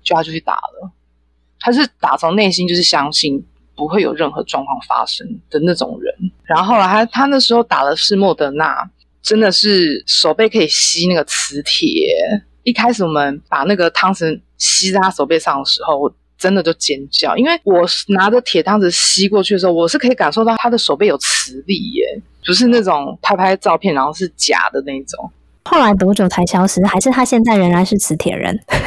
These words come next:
Speaker 1: 诶，我们就吸过那一次之后就没有再吸过了。
Speaker 2: 那你怎么没有再试验看看？说不定今天去吸，发现他可以吸三根汤匙。<laughs>
Speaker 1: 今天再试试看，觉得很神奇耶！我，我老公变成钢铁人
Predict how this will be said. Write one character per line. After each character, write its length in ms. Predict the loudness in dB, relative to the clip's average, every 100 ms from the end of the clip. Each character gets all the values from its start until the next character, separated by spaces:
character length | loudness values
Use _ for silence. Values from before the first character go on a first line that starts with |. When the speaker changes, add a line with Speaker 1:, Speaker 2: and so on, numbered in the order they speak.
| 0
Speaker 1:
诶， 120 | 2
我 80 | 4
们 120 | 2
就 100 | 2
吸 240 | 2 2 2
过 160 | 2
那 140 | 4 2
一 40 |
次 140 | 0 0
之 140 | 2
后 140 | 2 2
就 200 | 0 0
没 120 | 0
有 60 |
再 120 | 0 0
吸 260 | -2 -4
过 280 | -2 -2 0
了。 260 | -2 -4 -8 -10 _ _ _ _ 0
Speaker 2:
那 80 | 4
你 80 |
怎 80 | 4
么 180 | 4 4
没 140 | 4
有 160 | 4 4
再 180 | 4 2
试 180 | 4 4 4
验 100 | 4
看 220 | 2 2
看？ 200 | 2 2
说 160 | 2 2
不 80 |
定 460 | 2 2 2 2 0
今 140 | 0 4
天 160 | 4
去 140 | 4 2
吸， 320 | 2 2 2
发 180 | 2 2
现 140 | 4
他 100 | 2
可 100 | 2
以 60 | 0
吸 400 | -2 0 2 2
三 220 | 2 4
根 120 | 4
汤 120 | 2 2
匙。 280 | -2 -2 -4 -4 -2 0 0 2
<laughs> 440 | 0 0 -4 -4
Speaker 1:
今 160 | -2 2
天 140 | 2
再 140 | 2 0
试 200 | -2 -6
试 140 | -4
看， 420 | -2 -2 -2 -6 -8 _
觉 120 | 0
得 100 | 2
很 160 | 2 0
神 320 | 0 0 2
奇 360 | 2 2 2 4
耶！ 420 | 4 4 2 0
我， 200 | 0 -2 0
我 100 | 2
老 120 | 2
公 140 | 2
变 140 | 2 0
成 100 | 0
钢 180 | -4 -4
铁 180 | -4 -2
人 140 | -4